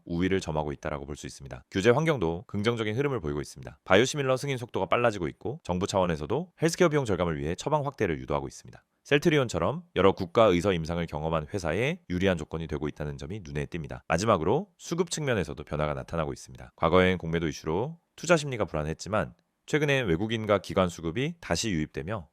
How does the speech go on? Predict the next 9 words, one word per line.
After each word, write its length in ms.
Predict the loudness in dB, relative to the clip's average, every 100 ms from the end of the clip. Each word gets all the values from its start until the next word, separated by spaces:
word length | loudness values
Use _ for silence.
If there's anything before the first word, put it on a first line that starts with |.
| _
주가 340 | -6 2 2 2
안정성을 500 | 2 2 0 -4 -4
높이고 300 | -6 -8 -8
있습니다. 400 | -10 -18 -20 _
특히 440 | -12 0 2 2
연기금과 500 | 0 2 0 0 0
자산 340 | 2 0 -2 -4
운용사 320 | -4 -4 -6
중심으로 520 | -6 -12 -6 -6 -6